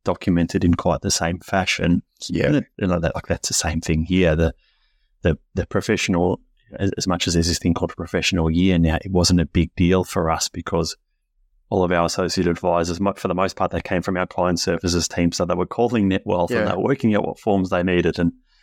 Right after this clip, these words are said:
Speaker 2: Correct.
Speaker 1: spent a couple of years as associate advisors to
Speaker 2: Yeah.
Speaker 1: become advisors anyway. They already had that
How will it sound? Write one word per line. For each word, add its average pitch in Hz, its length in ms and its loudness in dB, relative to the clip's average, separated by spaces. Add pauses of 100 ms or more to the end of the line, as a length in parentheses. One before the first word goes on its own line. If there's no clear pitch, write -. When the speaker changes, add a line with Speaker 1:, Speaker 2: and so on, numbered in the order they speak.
(260)
Speaker 2:
Correct. - 220 0
Speaker 1:
spent 104 160 -2
a 98 40 -4
couple - 240 -4
of 85 80 -2
years 90 220 2
as 85 120 -2
associate 87 460 0
advisors 85 520 2
to 131 60 2
Speaker 2:
Yeah. 151 160 0
Speaker 1:
become 85 340 -2
advisors 85 500 -2
anyway. 85 420 2
They 90 140 0
already 92 280 2
had 85 260 -6
that 87 180 0